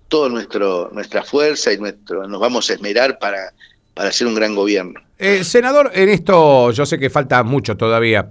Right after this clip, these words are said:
Speaker 2: pero en el departamento, el poroteo del departamento, también acá Maxi Puyaro ganó en treinta y dos distritos, usted en treinta y uno.
Speaker 1: No, eh, no, eso, eso, eso está erro-, en error. Yo, eh,
Speaker 2: ¿Por qué,
Speaker 1: quien hace
Speaker 2: senador?
Speaker 1: prensa,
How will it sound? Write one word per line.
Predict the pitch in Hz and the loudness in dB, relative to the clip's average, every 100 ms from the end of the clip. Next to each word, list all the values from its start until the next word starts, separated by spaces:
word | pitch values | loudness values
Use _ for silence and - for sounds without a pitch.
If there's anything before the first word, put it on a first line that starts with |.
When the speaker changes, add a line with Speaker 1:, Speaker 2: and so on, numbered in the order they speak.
| - | -8
Speaker 2:
pero | - 131 131 131 127 123 120 107 104 | -4 0 4 4 4 4 2 0 -2
en | 180 | 0
el | 196 | 2
departamento, | 202 202 220 214 151 - | 2 2 4 4 4 4
el | 135 | 4
poroteo | 175 170 175 247 | 6 4 6 6
del | 202 151 | 6 4
departamento, | 156 156 139 151 139 107 117 113 | 2 2 4 4 2 0 -2 0
también | 165 226 185 | 2 2 2
acá | 165 214 190 147 | 4 6 6 4
Maxi | 175 208 165 151 139 | 2 4 2 2 2
Puyaro | 135 151 185 160 | -2 2 2 4
ganó | 151 | 2
en | 156 | 0
treinta | 139 135 | -2 0
y | 139 | 2
dos | 147 | 2
distritos, | 151 156 254 240 160 196 185 175 - - - - | 2 2 4 4 6 8 8 6 2 -16 -8 0
usted | - 208 | 4 4
en | 196 | 4
treinta | 170 156 - 156 | 4 4 6 6
y | 196 | 8
uno. | 214 214 | 8 8
Speaker 1:
No, | |
eh, | 180 | 6
no, | |
eso, | 220 226 - | 2 0 0
eso, | 220 220 226 | -2 0 -2
eso | 226 220 | -2 -2
está | - 214 | 0 2
erro-, | 180 165 | 2 2
en | 165 165 160 | 2 2 2
error. | 160 147 110 | 2 2 0
Yo, | 110 151 151 143 131 123 | -2 0 2 2 2 2
eh, | 117 110 107 - - - | 0 -2 -4 -6 -6 2
Speaker 2:
¿Por | 247 | 2
qué, | 185 | 4
Speaker 1:
quien | 160 | 2
hace | 156 | 4
Speaker 2:
senador? | 156 196 277 | 6 6 6
Speaker 1:
prensa, | 151 - 147 143 | 2 0 0 -2